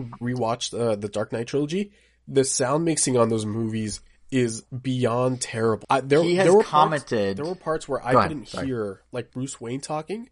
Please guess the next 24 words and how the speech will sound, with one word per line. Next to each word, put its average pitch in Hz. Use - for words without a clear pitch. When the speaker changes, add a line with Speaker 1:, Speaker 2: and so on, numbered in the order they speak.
Speaker 1:
and 151
then 143
all 131
of 160
a 156
sudden 147
you 131
hear 143
a 117
gunshot, 117
and 127
it 127
was 123
the 117
loudest 107
thing 117
in 107
the 113
entire 104
world. -
It, 139
his 131
sound 127
mixing 139